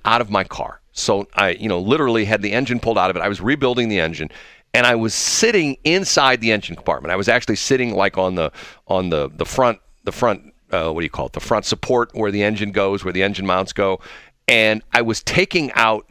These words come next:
the hoses, all the, the hoses, 'cause I was gonna replace all the hoses. And I had one heater hose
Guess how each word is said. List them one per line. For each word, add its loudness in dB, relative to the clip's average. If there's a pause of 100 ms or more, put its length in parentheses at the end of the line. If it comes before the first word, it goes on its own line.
(220)
the -4 (180)
hoses, -2
all 2
the, 0
the 0
hoses, -2
'cause 0
I 2
was -4
gonna -2
replace -2
all 2
the -6
hoses. -4 (320)
And 0
I 2
had 0
one 0
heater -2
hose -4